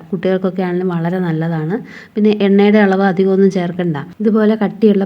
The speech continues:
പാനാണെങ്കിൽ ഒരു സ്പൂൺ വെളിച്ചെണ്ണയോ അല്ലെങ്കിൽ ഒരു സ്പൂൺ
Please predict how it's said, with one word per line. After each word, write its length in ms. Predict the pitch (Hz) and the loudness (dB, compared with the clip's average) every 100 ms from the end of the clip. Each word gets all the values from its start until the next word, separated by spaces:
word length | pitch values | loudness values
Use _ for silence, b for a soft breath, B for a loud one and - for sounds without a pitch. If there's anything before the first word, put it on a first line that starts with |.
| 190 | -4
പാനാണെങ്കിൽ 580 | 175 180 180 175 180 208 - B B - 214 233 | -4 -4 -2 -2 -2 -4 -8 B B -8 -6 -2
ഒരു 120 | 247 240 | -2 -2
സ്പൂൺ 240 | - 262 240 | 0 2 4
വെളിച്ചെണ്ണയോ 480 | 208 208 202 202 185 | 2 2 2 2 0
അല്ലെങ്കിൽ 280 | 190 190 202 185 | -2 0 0 0
ഒരു 100 | 190 | -4
സ്പൂൺ 220 | 185 196 | -4 -2